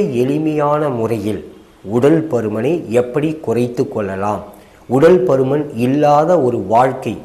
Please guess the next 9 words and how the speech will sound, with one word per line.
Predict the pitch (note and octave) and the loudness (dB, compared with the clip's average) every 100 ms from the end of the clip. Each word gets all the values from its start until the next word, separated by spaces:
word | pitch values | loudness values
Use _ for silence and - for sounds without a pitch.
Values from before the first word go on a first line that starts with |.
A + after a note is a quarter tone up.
| - | -6
ஆரோக்கியமான | A2 C3 D3+ D#3+ D3 D#3+ C#3 C#3+ D#3 | 2 2 4 2 4 2 2 2 0
வாழ்க்கை | G2+ A2 C3 C#3+ - C#3 | -2 -2 0 -2 -4 -4
முறையில் | A2+ A2+ E3 G3 - - | -4 0 0 -2 -10 -8
எப்படி | A#2 C3+ - F3+ E3+ G2 | -2 -2 0 0 0 2
வாழ | G#2+ A2+ C#3 C#3+ | 2 2 2 0
முடியும், | G#2+ G#2+ G#2+ A2 A#2+ G#2 - - - - B2+ | -2 -2 -2 0 0 -2 -8 -18 -18 -4 0
அல்லது | C3 C#3 A#2+ G#2 - - - | 2 2 2 -2 -4 -14 -10
உடல் | A2 D3 F#3+ G#3 - | -2 4 6 4 2
பருமனால் | C3+ C#3 C#3+ C3+ C3 | 0 2 2 2 0